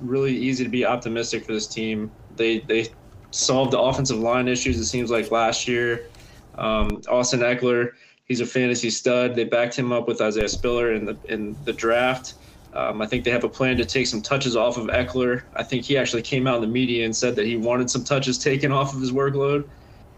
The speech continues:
Um, they re-signed Mike Williams. Keenan Allen, as long as he can stay healthy, he's kinda getting up there a little bit in age. I agree with you. Uh, but, yeah,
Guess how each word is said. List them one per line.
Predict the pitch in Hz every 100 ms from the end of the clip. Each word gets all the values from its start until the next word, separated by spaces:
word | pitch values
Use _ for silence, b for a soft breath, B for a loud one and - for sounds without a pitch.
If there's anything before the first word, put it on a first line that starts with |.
| -
Um, | 107 107 104 104 - -
they | 113
re-signed | 110 135 139 147 135 131
Mike | 131 131
Williams. | 135 135 135 135 131 131 - - - - - -
Keenan | - 151 143 139
Allen, | 135 135 135
as | 113 110
long | 123
as | 127
he | 139
can | 131
stay | - 123
healthy, | 120 123 127 120
he's | 123
kinda | 123 131
getting | 127 123
up | 120
there | 120 120
a |
little | 113 113 110
bit | 117
in | 110
age. | 113 113
I | 113
agree | 110 113 120
with | 113 113
you. | 117 113 127 - -
Uh, | 110 107 104
but, | 110 110 104 -
yeah, | 123 120 110